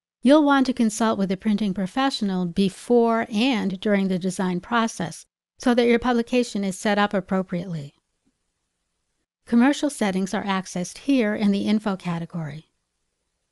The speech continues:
Color model is one of the areas to discuss with the print house. Process colors, or cyan, magenta, yellow, and black, is frequently used.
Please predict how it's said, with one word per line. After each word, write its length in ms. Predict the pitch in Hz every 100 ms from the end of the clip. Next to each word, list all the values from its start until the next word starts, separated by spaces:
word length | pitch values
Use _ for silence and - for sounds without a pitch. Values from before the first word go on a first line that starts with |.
| _ _ _ _ _ _ _ _ _ _ _ _ _ _ _ _ _ _ _ _ -
Color 280 | 285 311 277
model 360 | 208 196 202
is 200 | 202 175
one 160 | 190 226
of 80 | 262
the 180 | 254
areas 380 | 214 196 196 202
to 140 | - 185
discuss 500 | 196 - 196 190 -
with 100 | 175
the 60 |
print 300 | 180 190 180
house. 440 | - 156 147 - - _ _ _ _ _ _ _ _ -
Process 520 | 247 247 277 240 220
colors, 580 | - 180 180 220 247 - _ _ _
or 160 | 208 190
cyan, 680 | - 190 180 185 202 262 269
magenta, 640 | 214 185 180 175 240 240 277 _
yellow, 360 | 202 190 185 196
and 200 | 190 180
black, 420 | 254 247 208 - _ _ _ _ _
is 180 | 226 214
frequently 480 | 240 247 220 214 185
used. 560 | 196 185 160 - -